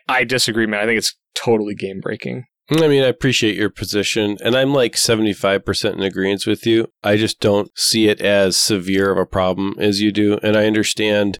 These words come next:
Speaker 2: that that opinion is going to be very unpopular with the people that it's happened to. But I also, you have to understand from my perspective, I have spawned in late, I've spawned in disoriented, and Chads have totally mowed me down, so I have zero sympathy.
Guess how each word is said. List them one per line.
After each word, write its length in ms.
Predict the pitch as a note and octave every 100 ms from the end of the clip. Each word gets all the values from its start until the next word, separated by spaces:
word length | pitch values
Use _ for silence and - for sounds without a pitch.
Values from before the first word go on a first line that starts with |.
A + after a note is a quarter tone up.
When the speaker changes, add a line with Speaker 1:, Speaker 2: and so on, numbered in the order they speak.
| - -
Speaker 2:
that 180 | G2 - _
that 240 | G#2+ A2+ A2
opinion 560 | G2 - A2+ G#2+ G2+
is 160 | G#2+ -
going 240 | A2+ G#2+
to 60 | G2+
be 160 | G2+ F#2+
very 300 | G#2+ G#2+ G#2
unpopular 580 | F#2+ G2+ G2 G#2+ G2+
with 180 | G2 G2
the 80 | -
people 360 | - G#2 - G2
that 120 | G2
it's 140 | F#2
happened 440 | G2 G2 G2+ F#2 -
to. 320 | G#2+ B2 - _ _
But 180 | A2 G#2+
I 80 | G#2+
also, 580 | G#2 A#2+ - A2 G#2 F#2+ _
you 220 | G#2+ A2+
have 140 | G#2+ -
to 120 | G#2+
understand 540 | G#2+ G#2 - G#2+ G#2
from 160 | - G2+
my 180 | G2+ G#2+
perspective, 880 | A#2 G2+ - G2+ - G#2 G2+ F#2 -
I 160 | A2 A2
have 180 | A#2+ G#2+
spawned 440 | - A2+ G#2+ G2+
in 140 | G#2 G2
late, 320 | G2 G2 - -
I've 220 | A2 G#2
spawned 400 | - A2+ G#2+ G2+
in 60 | G2
disoriented, 760 | G#2 - G2+ G2+ G2 F#2+ G2
and 160 | G2+ G2
Chads 440 | - G#2+ G2+ F#2
have 140 | G2+ -
totally 300 | A2+ G2+ G2+
mowed 240 | G2+ G2
me 100 | G2
down, 360 | F#2+ F#2 F#2+ F2+
so 120 | A2+
I 120 | G#2+
have 160 | G#2+ F2+
zero 300 | G2+ G2+ F#2+
sympathy. 640 | - F#2 G2+ G2 F2+ F2+